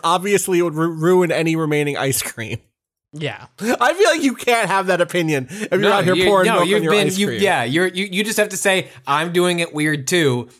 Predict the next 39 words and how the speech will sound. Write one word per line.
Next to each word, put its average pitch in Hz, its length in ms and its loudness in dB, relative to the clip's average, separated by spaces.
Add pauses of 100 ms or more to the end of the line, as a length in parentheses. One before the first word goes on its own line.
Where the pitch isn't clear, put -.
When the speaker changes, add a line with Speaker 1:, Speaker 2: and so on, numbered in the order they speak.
Speaker 3:
I 147 120 -2
respect 147 680 -2
Speaker 1:
Yes. - 240 -8
Speaker 3:
the 147 160 0
other 151 300 2
ice 143 240 2
cream 143 260 -2
weirdos." 123 720 0
Speaker 1:
<laughs> 147 60 -12
Yes. 131 280 2
Speaker 3:
Uh, 123 360 -2 (640)
you're 139 100 -4
w-, 147 360 -10
building 151 440 0
a 135 60 2
hierarchy 135 500 0
out 120 160 2
of 117 80 -2
it 117 80 0
Speaker 2:
They're 214 100 2
Speaker 3:
is 220 40 4
Speaker 2:
not 262 240 0
Speaker 3:
a, 180 80 -2
Speaker 2:
wrong, 254 240 2
Speaker 3:
is 175 60 -2
a - 20 -4
Speaker 2:
though. 147 160 4
Speaker 3:
risky 127 260 2
proposition. 127 560 -2
Speaker 2:
When 190 160 -2
you 208 140 0
nuke 208 320 0
the 190 140 0
whole 208 280 2
thing 208 300 -2
and 147 120 -2
make 151 200 -4
it 135 120 -8
soup, 139 480 -4